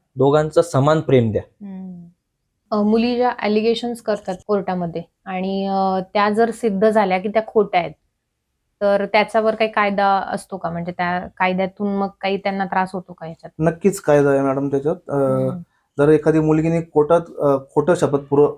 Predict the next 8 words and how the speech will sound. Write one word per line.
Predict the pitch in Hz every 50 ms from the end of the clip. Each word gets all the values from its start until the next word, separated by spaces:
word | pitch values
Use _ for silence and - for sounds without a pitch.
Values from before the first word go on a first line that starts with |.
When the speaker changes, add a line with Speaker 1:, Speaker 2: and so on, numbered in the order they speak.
| - _
Speaker 3:
म्हणजे | 143 135 143 139 139
खोटे | - 139 - 165
अलिगेशन | 156 151 151 151 151 156 151 - 156 156 160 160 165 156 - _ _ _ _ _ _ _ _ _ _ _ _ _ _ _ _ -
आपण | 127 131 156 156
यांच्यावर | 151 147 147 165 175 165
केले, | 143 - - 156 160 160 151
ते | 147 156
जर | 156